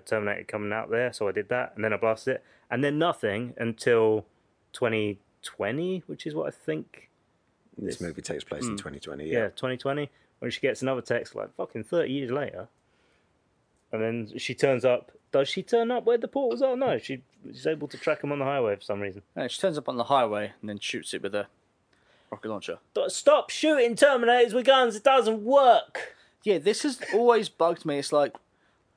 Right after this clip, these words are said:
Speaker 3: I think
Speaker 2: That was the one good scene in Terminator Genisys, is when she lures the T one thousand into the acid trap and melts it.
Speaker 3: Oh, the, the thermo, uh, I can't remember what it's called.
Speaker 2: She, like,
Speaker 3: Yeah.
Speaker 2: lures him into the sewer and she has s-,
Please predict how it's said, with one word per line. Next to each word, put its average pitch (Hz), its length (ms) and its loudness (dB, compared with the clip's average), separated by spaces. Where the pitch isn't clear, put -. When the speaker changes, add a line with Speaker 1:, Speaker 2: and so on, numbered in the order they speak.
Speaker 3:
I 151 80 -6
think - 320 -8
Speaker 2:
That 151 180 4
was 139 100 -2
the 139 100 0
one 127 420 0
good 117 200 0
scene 110 320 -2
in 98 100 -2
Terminator 95 540 -4
Genisys, 90 300 -8
is 90 140 -8
when 92 200 -4
she 92 140 -8
lures 101 480 -6
the 98 80 -10
T 98 180 -6
one 92 180 -6
thousand 90 380 -4
into 87 260 -8
the 87 120 -4
acid 76 380 -8
trap - 320 -10
and 85 140 -10
melts - 300 -8
it. - 120 -12
Speaker 3:
Oh, 120 200 2
the, 110 400 -4
the 110 220 -4
thermo, 110 560 -4
uh, - 800 -20
I - 20 -10
can't 101 260 -10
remember - 120 -14
what 87 80 -18
it's - 100 -20
called. 98 180 -10
Speaker 2:
She, 156 100 -6
like, 147 160 2
Speaker 3:
Yeah. 131 100 -2
Speaker 2:
lures 147 260 2
him 135 80 -2
into 117 160 -4
the 117 80 0
sewer 117 320 0
and 110 100 -4
she 113 100 -2
has 107 320 -2
s-, - 160 -10